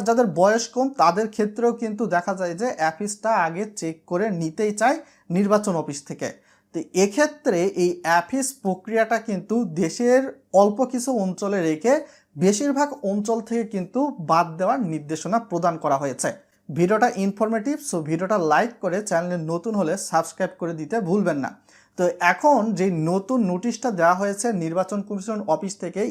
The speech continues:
স্ক্রিনে হয়তো বা দেখতে পাচ্ছেন, এখানে বলা হচ্ছে নতুন ভোটার নিবন্ধন উপজেলা বা থানা নির্বাচন অফিস সময়ে অ্যাফিস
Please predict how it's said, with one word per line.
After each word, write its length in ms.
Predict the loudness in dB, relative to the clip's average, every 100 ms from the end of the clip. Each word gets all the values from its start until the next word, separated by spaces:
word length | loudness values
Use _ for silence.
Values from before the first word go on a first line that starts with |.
| -2
স্ক্রিনে 260 | -4 -4 -4 -4
হয়তো 180 | -4 -2
বা 60 | -2
দেখতে 200 | -4 -6 -4
পাচ্ছেন, 300 | -2 0 -2 -4 -18 _ _
এখানে 260 | 0 2 2 6
বলা 160 | 8 8 6
হচ্ছে 260 | 2 2 0 0 -2
নতুন 260 | 0 0 0
ভোটার 280 | -2 0 2 2
নিবন্ধন 420 | -2 -4 -4 -2 -2 -2 -6
উপজেলা 460 | -4 -2 2 4 4 2 _ _ 0
বা 100 | 0 0
থানা 260 | 2 2 2 2
নির্বাচন 360 | 0 -2 0 -2 0
অফিস 200 | -2 -4 -4
সময়ে 320 | -2 -2 0 -2 0
অ্যাফিস 340 | 0 0 -4